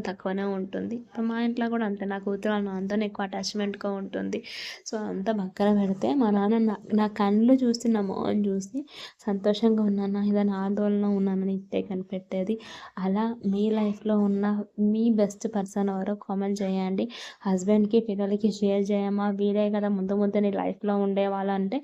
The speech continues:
ఉండేవాళ్ళే ఉంటారు. కానీ మనం ఈ భూమి మీదకి రావడానికి గల కారణం ఎవరో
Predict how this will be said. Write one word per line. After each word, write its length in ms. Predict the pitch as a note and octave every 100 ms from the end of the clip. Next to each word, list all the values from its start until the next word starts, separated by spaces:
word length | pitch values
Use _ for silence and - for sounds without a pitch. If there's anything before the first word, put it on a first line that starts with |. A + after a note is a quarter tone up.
| - - - -
ఉండేవాళ్ళే 800 | G#3 G#3 A3 G3+ F#3+ G3 G3 F#3+ -
ఉంటారు. 580 | G3 G3 G3 G#3+ G#3+ G#3 - _ _ _ -
కానీ 380 | F#3 F#3 A3 E4+ D#4+ - - _ _ _ _ _
మనం 340 | A#3 G3+ G3+ A3+
ఈ 80 | A#3
భూమి 260 | G3+ G#3 G#3+
మీదకి 220 | G#3 G#3
రావడానికి 380 | G3 G3+ G3 F#3+
గల 140 | F#3+ F#3
కారణం 440 | - F#3+ G3 A3+ A3
ఎవరో 280 | F#3+ G3+